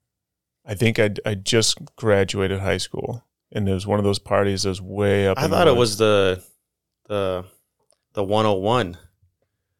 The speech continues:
Speaker 1: No, no, no, uh-uh.
Speaker 2: Oh.
Speaker 1: No, that was just,
Speaker 2: Bad
Speaker 1: that was
Speaker 2: night.
Speaker 1: pretty, no, that, that was actually,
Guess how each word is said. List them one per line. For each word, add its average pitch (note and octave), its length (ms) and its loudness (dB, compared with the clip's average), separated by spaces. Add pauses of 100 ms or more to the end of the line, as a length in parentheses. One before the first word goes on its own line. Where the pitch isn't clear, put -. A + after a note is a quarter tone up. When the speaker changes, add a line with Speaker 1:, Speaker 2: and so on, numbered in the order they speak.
(180)
Speaker 1:
No, B2 160 4
no, D3 140 6
no, B2+ 180 6
uh-uh. G#2+ 460 4 (120)
Speaker 2:
Oh. F#2 340 -6
Speaker 1:
No, B2 280 6
that A#2+ 160 8
was A#2+ 200 2
just, - 480 -4 (420)
Speaker 2:
Bad F2+ 120 -2
Speaker 1:
that B2+ 60 8
was D#3 160 6
Speaker 2:
night. F#3 60 -4
Speaker 1:
pretty, A2 220 2
no, A#2+ 220 6
that, A#2+ 220 4 (400)
that D#3 100 8
was F3+ 180 10
actually, B2 520 6